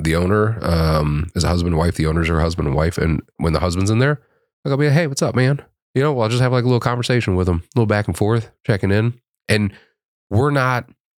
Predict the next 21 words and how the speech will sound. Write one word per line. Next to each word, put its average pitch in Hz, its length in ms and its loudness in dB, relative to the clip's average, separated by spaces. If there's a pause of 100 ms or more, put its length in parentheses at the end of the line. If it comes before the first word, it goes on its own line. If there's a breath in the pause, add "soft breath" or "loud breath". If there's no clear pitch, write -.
(120)
best 90 420 -2
friends. 104 580 0 (120)
We're 110 120 0
not, 139 220 -2
like, 104 400 -2
hanging 95 420 0
out 101 280 -2 (480)
outside 98 640 0
or 101 100 2
anything 98 300 0
like 98 120 0
that. 113 140 0
But 98 140 -2
it's 95 120 -2
like 95 300 -2 (540 loud breath)
getting 131 240 0
to 123 80 0
have 113 220 0
those 110 200 2
relationships. 101 840 0 (140)
Yeah, 131 320 0